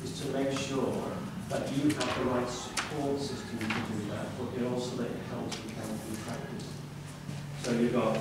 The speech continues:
everybody who works at the front line is responsible for getting the basics right. The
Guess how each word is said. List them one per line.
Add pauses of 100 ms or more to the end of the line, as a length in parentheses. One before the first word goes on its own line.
(220)
everybody
who
works
at
the
front
line (240)
is
responsible
for
getting
the
basics
right.
The